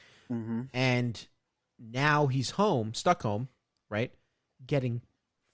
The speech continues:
Speaker 2: fucking blitzed.
Speaker 1: But if that was any normal, you know, any normal N P C in our world, you'd get the fucking hammer jail time.
Speaker 2: It'd be, it'd be like the G T A, I don't know if you remember,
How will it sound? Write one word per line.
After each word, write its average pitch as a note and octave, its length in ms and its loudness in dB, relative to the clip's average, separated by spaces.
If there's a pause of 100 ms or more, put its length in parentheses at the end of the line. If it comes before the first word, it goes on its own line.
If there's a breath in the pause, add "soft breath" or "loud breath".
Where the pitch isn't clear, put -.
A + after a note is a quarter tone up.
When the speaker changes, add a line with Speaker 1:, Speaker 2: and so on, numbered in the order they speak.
(140)
Speaker 2:
fucking G2 320 -2
blitzed. - 540 -8 (1700)
Speaker 1:
But A#2 100 2
if G#2 100 2
that B2+ 180 8
was C3 160 6
any B2 280 2
normal, A2+ 680 2 (100)
you B2 120 -4
know, F#2 240 -4 (640)
any C3+ 240 6
normal B2 340 6
N B2+ 180 4
P B2 180 -4
C C3+ 280 -2
in A2+ 100 2
our G#2 160 2
world, G#2 420 0 (460)
you'd A#2+ 200 -2
get A#2+ 200 6
the G#2+ 80 -4
fucking A#2 420 -2
hammer A2+ 360 0
jail G#2+ 300 0
time. G#2+ 480 -6 (520)
Speaker 2:
It'd D#3+ 140 -2
be, E3 280 2
it'd F3+ 120 6
be G#3 120 6
like F3+ 200 8
the D3 60 4
G C3+ 240 0
T C#3+ 240 2
A, C3+ 60 4
I B2+ 80 0 (260)
don't B2+ 120 0
know A#2 140 -2
if - 140 -12
you G#2 80 -6
remember, G#2+ 320 -4